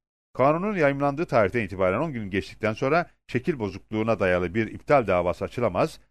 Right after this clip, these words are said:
def'i yoluyla da ileri sürülemez. Herkes anayasada güvence altına alınmış temel hak ve özgürlüklerinden Avrupa İnsan Hakları Sözleşmesi kapsamındaki herhangi birinin kamu gücü tarafından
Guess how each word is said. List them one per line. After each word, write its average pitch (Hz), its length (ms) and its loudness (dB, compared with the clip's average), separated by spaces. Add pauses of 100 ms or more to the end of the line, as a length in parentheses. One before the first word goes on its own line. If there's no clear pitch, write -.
(140)
def'i 127 400 0
yoluyla 98 400 0
da 135 120 4
ileri 98 320 -2
sürülemez. 82 580 -8 (1080)
Herkes 208 380 6
anayasada 170 440 2
güvence 151 400 0
altına 110 300 2
alınmış 120 340 -4
temel 135 280 0
hak 135 240 -4
ve 113 40 0
özgürlüklerinden 95 800 -2 (260)
Avrupa 160 360 4
İnsan 135 340 0
Hakları 113 340 -4
Sözleşmesi 101 680 -4 (180)
kapsamındaki 101 640 -4
herhangi 135 400 -2
birinin 131 360 -4 (240)
kamu 147 240 0
gücü 110 240 -4
tarafından 85 540 -4